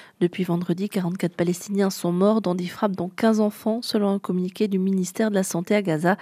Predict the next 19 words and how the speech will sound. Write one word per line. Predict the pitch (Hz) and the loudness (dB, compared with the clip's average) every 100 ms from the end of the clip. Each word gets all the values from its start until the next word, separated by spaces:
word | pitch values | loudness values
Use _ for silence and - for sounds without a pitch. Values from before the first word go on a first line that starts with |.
| - - - - - | -6 -16 -18 -10 -6
Le | |
djihad | 175 165 | 0 2
islamique | 175 - 165 202 - 175 | 2 0 0 0 -2 0
a | 156 160 | 0 2
répliqué | 185 - 233 214 | 0 0 -2 0
par | - 175 165 | 2 0 0
des | 170 | -4
tirs | - 226 | -2 0
de | 208 | 4
roquettes | 208 208 175 - | 2 2 -2 -4
sur | - | -4
Israël, | 175 - 151 175 185 | -4 0 2 2 0
dont | 175 170 | 0 0
la | 165 | 0
grande | - 208 | -2 0
majorité | 208 190 180 151 - - - | 0 0 -2 -4 -8 -10 -6
ont | 165 | -4
été | 156 - | -6 -2
interceptés. | 185 190 180 - - - | 0 0 -2 -8 -12 -16